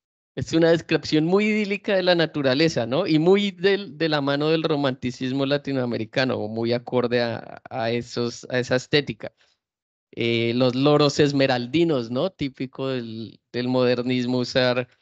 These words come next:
gemas, piedras preciosas, ¿no? Para describir la naturaleza. Eh, la, la pincelada violenta del, del sol, ¿no? Al amanecer como un coágulo de rubí, ¿no? Es, es una visión muy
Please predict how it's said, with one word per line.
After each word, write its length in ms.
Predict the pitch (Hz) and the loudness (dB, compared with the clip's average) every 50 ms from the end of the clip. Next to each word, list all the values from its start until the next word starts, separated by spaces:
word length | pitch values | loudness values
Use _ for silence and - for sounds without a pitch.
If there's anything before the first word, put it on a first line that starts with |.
| _ _ _ | _ _ _
gemas, 920 | - - - 127 127 127 123 123 120 117 120 113 113 - - - - - - - | -10 -2 0 2 2 2 2 0 0 -2 -2 -4 -6 -10 -12 -10 -12 -12 -10 -4
piedras 400 | 127 127 123 127 123 120 120 - | 0 2 2 4 2 0 -2 -4
preciosas, 800 | - 123 117 117 - - 127 127 123 123 123 120 127 120 120 113 | -8 -8 -8 -8 -8 -6 -4 -2 -2 -2 -2 -2 -2 -4 -2 -2
¿no? 200 | 120 120 135 147 | -2 -4 -4 -4
Para 200 | - 123 123 117 | -4 -4 -4 -2
describir 400 | 110 120 120 - 120 113 110 117 | -4 -4 -8 -8 -8 -8 -6 -4
la 100 | 117 120 | -2 -2
naturaleza. 800 | 120 120 123 123 127 120 117 107 110 117 120 120 117 - 127 - - - - _ - - - _ _ - | -2 -2 -4 -6 -6 -4 -4 -4 -2 -2 -2 -2 0 0 -2 -2 -2 -8 -20 _ -20 -20 -20 _ _ -6
Eh, 1040 | - 123 123 123 123 123 123 120 120 120 120 120 120 117 117 117 117 117 113 117 117 _ _ _ _ _ _ _ _ _ _ _ _ _ | -2 0 2 4 4 4 4 4 2 2 2 2 2 2 2 0 0 -2 -4 -6 -10 _ _ _ _ _ _ _ _ _ _ _ _ _
la, 280 | - - 127 123 117 95 | -8 -4 -2 0 0 0
la 220 | 117 131 131 127 | 0 0 0 2
pincelada 560 | - 143 139 127 - 143 131 131 135 135 139 | 2 2 2 2 2 0 2 4 4 4 4
violenta 640 | 143 143 143 147 139 131 135 139 135 127 - 139 135 | 4 4 4 2 2 2 0 0 -2 -2 -2 0 0
del, 340 | 143 143 139 131 120 - 131 | 2 2 0 -2 -4 -8 -6
del 220 | 127 131 123 117 | -6 -4 -4 -6
sol, 400 | 117 - - 139 135 135 131 131 | -8 -6 -2 -2 0 0 -2 -2
¿no? 140 | 127 127 139 | -2 -2 0
Al 260 | 156 156 147 135 123 | 0 0 0 0 -2
amanecer 640 | 123 120 120 120 117 117 117 117 - 127 127 123 - | -4 -4 -4 -4 -4 -4 -6 -4 -2 -4 -4 -4 -4
como 200 | - 135 131 127 | -6 -6 -4 -4
un 80 | 131 | -4
coágulo 680 | 123 - - - 139 135 131 131 131 131 135 127 131 131 | -6 -8 -4 0 2 2 2 2 0 0 0 0 2 2
de 160 | 131 131 131 127 | 2 2 2 0
rubí, 560 | 123 123 127 123 120 123 131 135 135 131 - | 0 -2 -4 -4 -2 0 0 0 0 -2 -4
¿no? 220 | 123 127 139 175 170 | -4 -4 -4 -4 -4
Es, 300 | 170 175 - - - _ | -6 -6 -10 -16 -20 _
es 220 | - 147 139 - - | -16 -16 -14 -12 -10
una 180 | 139 143 147 | -6 -4 -4
visión 460 | 147 143 131 - - 135 131 127 127 131 | -4 -4 -6 -6 -4 -4 -4 -2 -2 -4
muy 460 | 135 143 139 135 131 131 131 _ | -2 -2 -2 0 -2 -2 -4 _